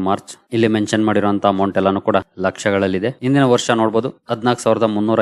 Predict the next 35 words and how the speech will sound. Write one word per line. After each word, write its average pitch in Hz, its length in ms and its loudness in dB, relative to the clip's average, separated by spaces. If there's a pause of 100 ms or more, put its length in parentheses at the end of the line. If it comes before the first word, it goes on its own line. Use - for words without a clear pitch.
ಎಂಬತ್ತೊಂದು 104 420 0
ಇತ್ತು 117 140 -4 (120)
ಹಿಂದಿನ 113 300 0
ಕ್ವಾರ್ಟರ್ 104 240 2
ಅಲ್ಲಿ. 101 80 0 (120)
ಇಪ್ಪತ್ಮೂರು 104 420 -2
ಸಾವಿರದ 101 260 0
ಐನೂರ 101 240 -2
ತೊಂಬತ್ತೈದು, 98 400 -4 (260)
ಈಗ 104 60 -2 (120)
ಇಪ್ಪತ್ತಾರು 98 520 -2
ಸಾವಿರದ 95 260 0 (100)
ಏಳ್ನೂರ 95 260 0 (140)
ಮೂವತ್ತಾರು. 87 420 -2 (220)
year 110 180 2
on 120 140 2
year 113 160 2
ಆಗ್ಬೋದು 113 260 -2 (220)
ಅಥವಾ 120 200 2 (260)
quarter 98 280 2
on 104 140 2
quarter 101 260 0
ಆಗ್ಬೋದು, 101 260 -2 (160)
ಪರ್ಫಾರ್ಮೆನ್ಸ್ 127 600 2
ತುಂಬಾ 104 160 2 (100)
ಚೆನ್ನಾಗಿದೆ. 92 380 -2 (160)
ಜೊತೆಗೆ 113 260 2
ತುಂಬಾ 107 240 0
ಚೆನ್ನಾಗಿ 104 260 0 (180)
ಇಂಪ್ರೂವ್ಮೆಂಟ್ 110 580 0
ಕೂಡ - 80 -2 (220)
ಆಗಿದೆ, 92 220 0 (120)
ಅದನ್ನ 95 260 -2
ನೀವು 92 140 -2
ಇಲ್ಲಿ 90 120 -4